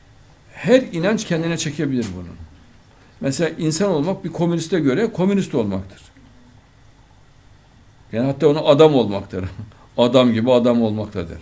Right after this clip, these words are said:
İnsan olmak asıl onların kullandığı. Yani hümanizmin kullandığı silah. Ama İngiliz derin devletinin dini hümanizmdir. Yani insanlık. İ-, orada kural yok işte. Homoseksüeller özgürlük,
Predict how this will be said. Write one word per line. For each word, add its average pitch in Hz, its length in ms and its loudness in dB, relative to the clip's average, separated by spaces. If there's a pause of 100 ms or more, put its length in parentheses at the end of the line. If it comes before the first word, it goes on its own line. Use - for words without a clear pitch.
(1080)
İnsan 135 360 0
olmak 90 380 -6
asıl - 200 -14 (140)
onların 87 280 -6
kullandığı. 78 500 -12 (560)
Yani 107 180 -6
hümanizmin 147 640 -2
kullandığı 139 440 -4
silah. 110 280 -4 (400)
Ama 139 180 -2
İngiliz 175 320 -2
derin 151 180 0
devletinin 120 460 0
dini 170 280 0
hümanizmdir. 113 760 -2 (1200)
Yani 110 220 -4
insanlık. 139 540 0 (180)
İ-, 151 200 -6
orada 165 260 0
kural 190 260 -2
yok 147 160 0
işte. 110 140 -6
Homoseksüeller 135 840 -2
özgürlük, 123 600 -2